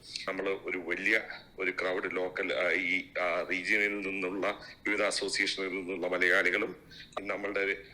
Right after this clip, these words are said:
ആ, പാർട്ടിസിപ്പൻസുമായിട്ടുള്ള ഒരു വലിയ ക്രൗഡിനെ, ഒരു, ആ, ആയിരത്തി അഞ്ഞൂറോളം പേര്, പേര് വരുന്ന ഒരു വലിയ,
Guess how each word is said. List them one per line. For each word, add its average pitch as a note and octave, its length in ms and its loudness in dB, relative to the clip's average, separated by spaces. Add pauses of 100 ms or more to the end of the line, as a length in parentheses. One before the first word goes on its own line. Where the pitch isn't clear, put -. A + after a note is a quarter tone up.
ആ, F#2+ 140 -2
പാർട്ടിസിപ്പൻസുമായിട്ടുള്ള F#2 1160 -2
ഒരു G2+ 220 0 (140)
വലിയ G2 320 4 (100)
ക്രൗഡിനെ, F2+ 380 4
ഒരു, F2 260 0 (460)
ആ, F2+ 300 2
ആയിരത്തി F#2+ 340 2
അഞ്ഞൂറോളം F#2+ 640 0
പേര്, F#2+ 240 2
പേര് F#2+ 300 2
വരുന്ന F2+ 280 0 (260)
ഒരു G2 100 -2
വലിയ, F#2+ 360 4